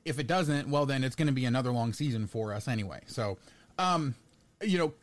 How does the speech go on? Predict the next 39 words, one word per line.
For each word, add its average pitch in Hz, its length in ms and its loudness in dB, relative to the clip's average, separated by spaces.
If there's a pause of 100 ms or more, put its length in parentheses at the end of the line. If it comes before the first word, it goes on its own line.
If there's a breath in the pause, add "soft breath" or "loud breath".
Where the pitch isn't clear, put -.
kinda 262 260 0
what 220 180 2
you 208 60 -2
were 185 80 0
talking 175 260 0
about, 165 200 0
I 170 80 2
do 165 160 4
wanna 247 180 2
go 185 120 2
ahead 180 120 2
and 143 80 2
jump, 151 280 0
let, 165 200 2
let's 226 180 2
jump 208 220 0
right 156 220 2
into 156 180 0
the 123 120 -4
offense 113 400 -6
in 135 80 -4
terms 135 200 -6
of 110 80 -4
what 151 160 -4
they 127 140 -4
have, 110 260 -6
because 120 240 -4
you, 156 280 0 (400)
you 143 80 -4
did 190 140 -2
talk 170 180 -2
about 165 200 -2
some 160 100 -4
of 143 60 -6
the 131 80 -6
losses 127 440 -2
that 139 140 -4
they 135 120 -6
had. 131 320 -4